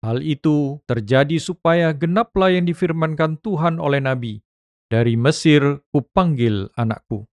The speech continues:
Ketika Herodes tahu bahwa ia telah diperdayakan oleh orang-orang Majus itu, ia sangat marah. Lalu ia menyuruh membunuh semua anak di Bethlehem dan sekitarnya,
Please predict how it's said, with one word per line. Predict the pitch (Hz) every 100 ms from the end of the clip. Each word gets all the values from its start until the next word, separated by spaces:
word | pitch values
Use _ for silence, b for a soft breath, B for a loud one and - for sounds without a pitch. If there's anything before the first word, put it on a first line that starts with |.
| _ _ _ _ _ _ _ _ 131
Ketika | 151 208 214
Herodes | 180 214 208 196 -
tahu | 180 139 123
bahwa | 123 135
ia | 147 147 139
telah | 151 139 123
diperdayakan | 123 139 - 135 123 131 135 170 175 160
oleh | 160 147 147
orang-orang | 143 139 139 131
Majus | 131 131 123 -
itu, | 139 135 110 - _ _ _ 104
ia | 107
sangat | - 147 143
marah. | - 143 123 101 - _ _ _
Lalu | 120 143 185 196
ia | 196
menyuruh | 185 185 190 214 202
membunuh | 185 180 156 220 214 185
semua | - - 165 180 190 180 175 170
anak | 160 156 135
di | 143
Bethlehem | 139 139 147 127 143 139
dan | 135 135
sekitarnya, | 123 - 123 131 120 113 123 107 98